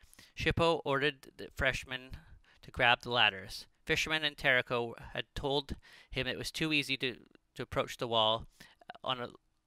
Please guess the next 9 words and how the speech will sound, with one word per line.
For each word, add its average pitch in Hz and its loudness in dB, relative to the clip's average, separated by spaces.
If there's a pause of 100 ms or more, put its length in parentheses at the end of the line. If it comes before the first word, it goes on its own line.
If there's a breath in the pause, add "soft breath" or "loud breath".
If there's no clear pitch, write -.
(100)
on 135 -8
foot 127 0
at 117 -6
low 117 -4
tide. 113 2 (580 loud breath)
The - -12
tide 143 8
was 151 -2
receding, 117 0